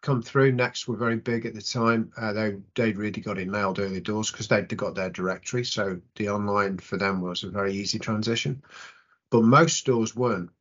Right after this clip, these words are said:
And, uh, and there was an expectation that you go in and get service, especially from somewhere like Moss Bros. But I know that they have now changed quite dramatically.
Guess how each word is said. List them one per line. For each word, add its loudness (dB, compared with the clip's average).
And, -2
uh, -2
and 2
there 6
was 4
an 8
expectation 0
that -2
you -2
go 2
in -2
and -6
get -6
service, 0
especially 0
from -8
somewhere -4
like -6
Moss -4
Bros. -10
But 6
I 6
know 6
that -8
they 2
have -6
now -10
changed -14
quite -10
dramatically. -14